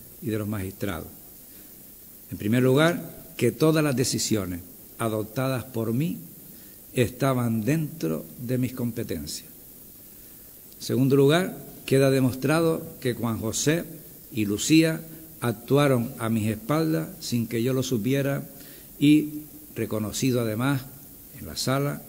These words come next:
por doña Lucía. En tercer lugar, que la actitud del denunciante no puede encuadrarse dentro de la buena fe. Ni siquiera presentó personalmente la documentación.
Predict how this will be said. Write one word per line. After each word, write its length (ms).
por 140
doña 260
Lucía. 400
En 100
tercer 300
lugar, 640
que 140
la 100
actitud 480
del 160
denunciante 840
no 260
puede 360
encuadrarse 840
dentro 600
de 220
la 140
buena 320
fe. 260
Ni 180
siquiera 560
presentó 580
personalmente 800
la 100
documentación. 840